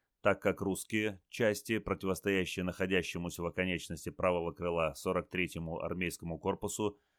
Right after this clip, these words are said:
прекратили атаки и отошли на прежние позиции. Затишье наблюдается также и в секторе пятьдесят третьем армейского корпуса. В Полесье.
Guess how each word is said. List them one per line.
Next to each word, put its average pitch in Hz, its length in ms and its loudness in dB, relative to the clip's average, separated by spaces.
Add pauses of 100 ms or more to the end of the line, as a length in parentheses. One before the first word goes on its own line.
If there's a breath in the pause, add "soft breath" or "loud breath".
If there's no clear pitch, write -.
(120 soft breath)
прекратили 110 580 2
атаки 87 540 0
и - 180 -2
отошли 87 460 -2
на 92 100 0
прежние 82 400 -2
позиции. 78 600 -4 (640)
Затишье 98 640 0
наблюдается 92 640 2
также 92 380 0
и 110 140 -4
в - 80 -4
секторе 101 420 0
пятьдесят 87 520 -4
третьем 98 380 -4 (300)
армейского 90 600 -2
корпуса. 82 580 -2 (1300)
В - 100 -20
Полесье. 98 560 2